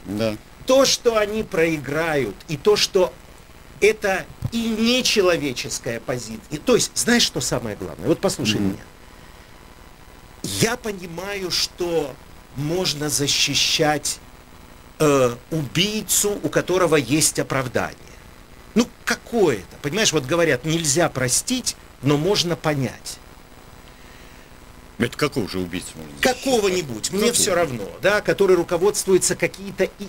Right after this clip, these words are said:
Speaker 2: какими-то идейными соображениями. Но Пол Пота и Иенг Самрина очень трудно
Speaker 1: Иенг
Speaker 2: понять.
Speaker 1: Сари, да.
Speaker 2: Ну, да, я
Speaker 1: Да.
Speaker 2: в другой. Не имеет значения. Я не понимаю, чего защищ-,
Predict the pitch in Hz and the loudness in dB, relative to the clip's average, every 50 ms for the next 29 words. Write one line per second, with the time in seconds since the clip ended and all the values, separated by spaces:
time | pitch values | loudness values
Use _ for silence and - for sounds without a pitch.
0 | - - 180 170 - 220 190 196 185 196 185 185 - 170 147 127 - - 180 180 | -4 -4 -4 -2 0 2 2 4 4 2 0 0 -2 -6 -4 -2 0 2 2 2
1 | 180 175 165 151 147 147 - - 151 139 127 - 139 127 - 101 87 76 - - | 2 2 0 0 0 0 2 2 0 0 0 0 -2 -2 -2 -4 -6 -8 -10 -18
2 | - - - - - - - - - - - - - - - 147 190 214 226 - | -20 -20 -20 -20 -20 -20 -20 -20 -20 -20 -18 -16 -16 -2 2 4 6 6 4 2
3 | - - 240 247 247 240 233 - - 254 247 220 160 - - 135 135 143 160 180 | 0 -2 -2 -2 -2 -2 -6 -10 -10 -2 0 0 0 0 -2 -4 -4 -2 -4 -4
4 | 185 165 139 - - - - 185 175 190 226 277 277 294 285 202 156 147 185 208 | -4 -4 -2 -2 0 0 0 0 -2 -2 -4 -4 -4 -4 -2 0 2 4 4 4
5 | 208 - 233 233 240 - - 254 269 262 233 - - 120 165 110 127 110 101 131 | 2 0 -2 -2 -4 -2 -2 -2 0 0 2 2 2 2 4 2 2 2 2 4
6 | 127 127 117 101 85 71 - - - - - - - - 98 98 98 - 185 190 | 2 2 2 -2 -8 -10 -14 -18 -20 -20 -20 -20 -14 -8 -4 -2 0 2 2 2
7 | 170 131 - - - - - 120 117 135 123 117 104 92 - 156 156 - 101 90 | 0 0 -4 -16 -20 -20 -18 -4 -2 0 0 0 -2 0 0 0 0 0 -2 -2
8 | - 131 - 117 107 92 - 147 - - 151 151 - 175 208 226 233 233 233 202 | 0 -2 0 0 0 0 0 -2 0 2 0 2 2 0 -2 0 2 2 2 2
9 | 170 - 160 156 135 - - 85 - - - - - - - - - - - - | 2 0 -2 -2 -4 -4 -8 -8 -14 -20 -20 -20 -20 -20 -20 -20 -20 -20 -20 -20
10 | - - - - - - - - - - - - - - 170 185 190 190 185 180 | -20 -20 -20 -20 -20 -20 -20 -20 -20 -20 -16 -14 -2 0 2 2 2 0 -2 -2
11 | 175 185 202 202 - 214 202 180 190 190 185 185 190 202 214 214 208 185 160 143 | 0 0 0 0 0 -2 -2 0 2 2 2 2 2 2 2 2 4 4 4 2
12 | 120 - - - - - - - 190 175 139 151 175 190 160 143 180 - - - | 0 -2 -6 -2 0 0 2 4 4 2 4 4 2 2 2 2 -2 -2 -2 -2
13 | 175 151 - - | -2 -2 -2 -4